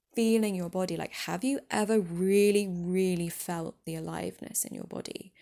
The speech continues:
Have you felt every part of your body and, like, allowed yourself to feel it? And because we have these so many years of, um,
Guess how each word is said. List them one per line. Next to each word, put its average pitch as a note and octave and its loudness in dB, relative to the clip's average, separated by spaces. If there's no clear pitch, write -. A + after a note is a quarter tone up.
Have F3+ -6
you F3+ 0
felt - -4
every F3+ 4
part F3+ 0
of E3+ -6
your E3+ -6
body F3 -4
and, - -8
like, - -14
allowed F3 -2
yourself F3+ -4
to E3+ -10
feel F#3+ -4
it? - -10
And F3 -4
because G#3 0
we A#3 4
have G#3 -4
these G#3 2
so F#3 2
many F3+ -2
years F#3 0
of, E3+ -4
um, E3 -6